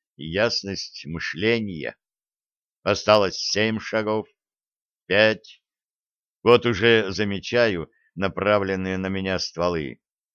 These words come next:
Неловко взмахнув руками, падаю и резко откатываюсь к мощной станине пресса. Запоздало ударившие очереди прошли мимо,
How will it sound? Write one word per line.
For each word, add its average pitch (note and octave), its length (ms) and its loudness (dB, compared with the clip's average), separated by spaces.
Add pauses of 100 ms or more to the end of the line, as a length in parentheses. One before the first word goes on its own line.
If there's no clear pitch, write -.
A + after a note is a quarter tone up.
(760)
Неловко A#2+ 520 6
взмахнув G#2+ 560 -2
руками, G#2+ 600 0 (400)
падаю G#2 580 4 (360)
и E2+ 60 -2
резко B2 500 4
откатываюсь G2+ 920 0
к - 100 -14
мощной A2+ 480 -2
станине G2 500 -2
пресса. E2 840 -6 (1300)
Запоздало D3 640 4
ударившие C3+ 580 2
очереди B2 420 0
прошли A2 460 -4
мимо, A2+ 580 -2